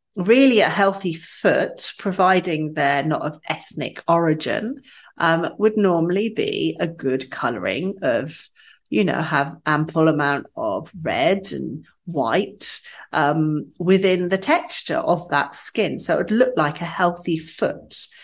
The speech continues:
And it's the same with when we look at the temperature of the feet. Obviously, if it's cold outside, the feet are gonna be cold. Um, but I've seen people with Raynaud's condition, and it's been boiling outside, and their feet have been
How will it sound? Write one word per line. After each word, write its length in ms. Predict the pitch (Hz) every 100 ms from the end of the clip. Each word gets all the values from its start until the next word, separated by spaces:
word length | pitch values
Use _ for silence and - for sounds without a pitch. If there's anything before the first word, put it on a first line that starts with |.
| - - -
And 140 | 226
it's 180 | - -
the 60 | 254
same 480 | 277 277 302 269
with 360 | 214 202 196 196
when 200 | 208 202
we 140 | 202
look 220 | 202 190 -
at 120 | -
the 80 | -
temperature 680 | - 262 269 269 160 147
of 120 | 127 139
the 80 |
feet. 320 | - - - -
Obviously, 840 | 254 254 269 - 147 - 156 185 - - _ _
if 480 | 269 269 - - - _ _ _ -
it's 380 | 185 170 - -
cold 380 | - 170 170 135
outside, 640 | 127 - - 135 113 -
the 60 |
feet 260 | - 294 294
are 40 |
gonna 160 | 277 294
be 140 | 330
cold. 680 | 330 453 523 466 170 - - - - - - -
Um, 280 | 233 240 233
but 140 | 226 -
I've 400 | - 233 240 -
seen 400 | - 175 160 160
people 580 | 160 151 139 160 156
with 600 | 151 156 147 143 147 139
Raynaud's 1000 | 139 151 180 294 254 143 131 156 180 -
condition, 640 | - 160 151 151 - 139 156
and 160 | 175
it's 140 | 175 -
been 260 | 147 160
boiling 400 | 160 233 196 135
outside, 540 | 120 - - 135 135 135
and 140 | 151
their 160 | 165 160
feet 320 | - 160 160
have 380 | - 214 247 -
been 320 | - - -